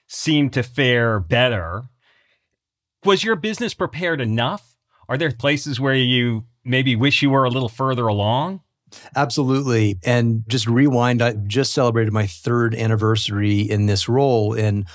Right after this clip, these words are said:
Speaker 2: one of the very first things we did was begin making significant investments in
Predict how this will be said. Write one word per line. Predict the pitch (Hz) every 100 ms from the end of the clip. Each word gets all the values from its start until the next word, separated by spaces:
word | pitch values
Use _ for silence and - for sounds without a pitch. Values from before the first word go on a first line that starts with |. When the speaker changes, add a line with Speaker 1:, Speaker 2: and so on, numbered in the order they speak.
| - _
Speaker 2:
one | 117 123
of | 113
the | 113
very | 104 120 151 151 135
first | 123 117 -
things | 123 113 101
we | 107
did | 104 113 113 110
was | 101 107 110 107 90 - _ _ _ _ _
begin | 117 107 117 135 127
making | 120 117 110
significant | - 117 117 143 139 123 117
investments | 110 107 113 - 110 110 104 -
in | 113 110